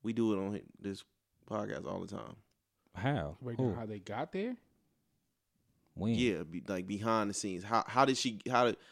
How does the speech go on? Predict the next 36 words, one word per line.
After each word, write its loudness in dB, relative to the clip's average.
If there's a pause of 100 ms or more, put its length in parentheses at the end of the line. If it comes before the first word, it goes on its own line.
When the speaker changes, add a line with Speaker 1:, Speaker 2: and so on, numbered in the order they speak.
(200)
Speaker 1:
How 8
do 6
a 8
person 0
get 2
to -2
that 2 (160)
place? -6 (200)
Speaker 2:
We 8
don't 6
know 8
behind 0
the -4
scenes -2
though. 0
And -2 (100)
like 0
I 6
said, 6
when 8
I 10
first 6
Speaker 1:
Because 6
he 6
was 6
saying 6
basically, 4
this 0
is -6
what, 2 (840)
this 0
is -4
what 0
Tiffany 0
Haddish -2
did. -4